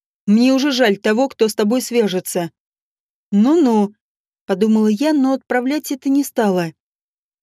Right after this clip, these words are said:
В конце концов, Джером Кабальди, последний человек, мнение которого меня интересовало.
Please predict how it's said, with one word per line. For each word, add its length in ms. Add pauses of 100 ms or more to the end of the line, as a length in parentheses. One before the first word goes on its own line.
(220)
В 100
конце 300
концов, 400
Джером 320
Кабальди, 640 (520)
последний 500
человек, 460
мнение 400
которого 400
меня 300
интересовало. 800